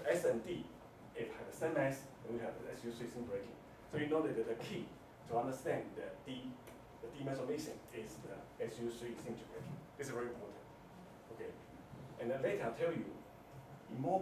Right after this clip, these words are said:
precise language, is due, due to the U spin symmetry, uh, breaking.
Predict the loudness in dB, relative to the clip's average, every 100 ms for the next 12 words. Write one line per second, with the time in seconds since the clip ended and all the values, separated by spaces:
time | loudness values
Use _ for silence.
0 | 4 -2 2 2 4 2 2 -2 -8 -14
1 | -14 -12 -6 -4 -4 -4 -4 -2 -4 -6
2 | -4 -4 0 2 2 -2 -8 -8 -8 -10
3 | -6 -4 -4 -8 -12 -14 -16 -16 -14 -4
4 | -2 -2 -6 -12 -14 0 4 4 0